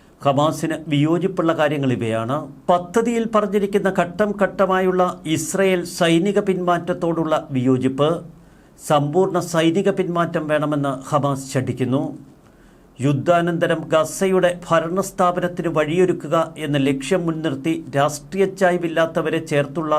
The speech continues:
ഇടക്കാല സർക്കാരിനെ നിയമിക്കുമെന്നാണ് സമാധാന കരാറിൽ പറയുന്നത്. അതിൽ പലസ്തീൻ ടെക്നോക്രാറ്റുകൾ കൂടി ഉൾപ്പെടുമെന്ന ട്രംപിൻ്റെ വാഗ്ദാനം. എന്നാൽ പലസ്തീൻകാരുടെ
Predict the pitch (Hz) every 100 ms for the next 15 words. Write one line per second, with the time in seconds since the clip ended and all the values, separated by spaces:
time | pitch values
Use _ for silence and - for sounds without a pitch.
0 | 151 147 143 156 151 180 180 180 165 -
1 | 160 151 156 147 143 160 160 170 151 147
2 | 143 143 139 - - - - - - 151
3 | 151 165 170 175 165 165 147 135 123 -
4 | 123 120 113 113 143 151 - - - -
5 | - - 139 147 143 143 143 156 - 180
6 | 160 160 147 - 185 180 180 175 175 170
7 | 160 160 151 147 151 147 175 165 147 135
8 | 131 - 147 135 135 135 117 117 - 123
9 | 127 143 139 - - - - - 135 143
10 | 139 139 143 147 160 - 180 175 170 156